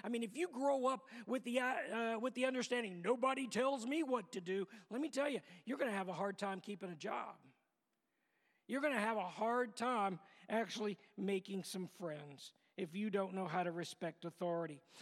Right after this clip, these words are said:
Now, don't raise your hand. I'm not even asking you to admit it, but,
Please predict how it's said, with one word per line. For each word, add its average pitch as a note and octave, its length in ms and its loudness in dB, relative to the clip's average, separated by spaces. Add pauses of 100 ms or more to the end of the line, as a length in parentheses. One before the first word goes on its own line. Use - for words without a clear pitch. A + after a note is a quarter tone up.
Now, A#3 240 0 (960)
don't A#3+ 240 4
raise B3 260 4
your A3+ 200 2
hand. B3 260 2
I'm A3+ 120 2
not A#3 180 4
even A#3+ 240 2
asking A#3+ 400 0
you B3 120 2
to B3+ 200 0
admit B3 300 2
it, F#3+ 140 -4
but, A#3+ 160 -2